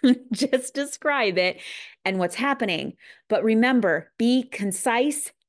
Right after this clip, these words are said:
and visual. Visual. Our character introductions. When a character is first appears, introduce them with a brief but vivid description.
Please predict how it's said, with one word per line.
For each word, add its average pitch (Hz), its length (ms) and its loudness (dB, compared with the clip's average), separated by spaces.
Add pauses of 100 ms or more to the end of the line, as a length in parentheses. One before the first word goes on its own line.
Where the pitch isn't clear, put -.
(100)
and 202 300 -2
visual. 208 840 2 (600)
Visual. 180 760 0 (680)
Our 190 100 0
character 214 400 2
introductions. 220 1200 0 (380)
When 190 120 -4
a 190 60 -4
character 277 380 0
is 247 260 -2
first 247 400 0
appears, 311 540 0 (440)
introduce 269 560 0
them 208 220 0
with 180 160 -2
a 170 100 0
brief 190 560 0 (240)
but 180 240 0
vivid 180 760 2 (100)
description. 165 800 -4